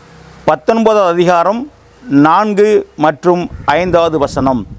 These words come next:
"அவன் வனாந்தரத்தில் ஒரு நாள் பிரயாணம் போய் ஒரு சூரைச் செடியின்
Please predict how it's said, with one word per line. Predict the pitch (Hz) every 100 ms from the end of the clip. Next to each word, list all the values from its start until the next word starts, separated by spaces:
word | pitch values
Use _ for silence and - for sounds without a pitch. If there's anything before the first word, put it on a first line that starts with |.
| - -
"அவன் | 170 208
வனாந்தரத்தில் | 190 220 262 262 254 240 247 220
ஒரு | 214 254
நாள் | 247 254 220
பிரயாணம் | 214 220 220 214 190
போய் | 233 175 175 - - -
ஒரு | 170 202
சூரைச் | 196 233 269 277 214 247
செடியின் | 233 233 233